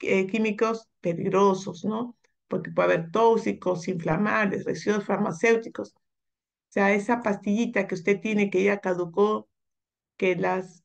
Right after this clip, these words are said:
los, el cierto fármaco que ya caducó, tiene que ser eliminado, un residuo especial amarillo.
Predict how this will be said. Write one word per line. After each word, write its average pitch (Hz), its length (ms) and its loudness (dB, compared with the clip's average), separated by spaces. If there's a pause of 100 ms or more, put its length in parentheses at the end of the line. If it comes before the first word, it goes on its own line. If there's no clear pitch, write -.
los, - 340 -8 (140)
el 190 120 0
cierto 226 360 2
fármaco 208 480 2
que 175 180 2
ya 196 220 2
caducó, 196 680 2
tiene 185 240 -8
que 180 140 -4
ser 196 220 2
eliminado, 190 640 0
un 190 120 2
residuo 170 400 0
especial 190 540 -4
amarillo. 196 560 -6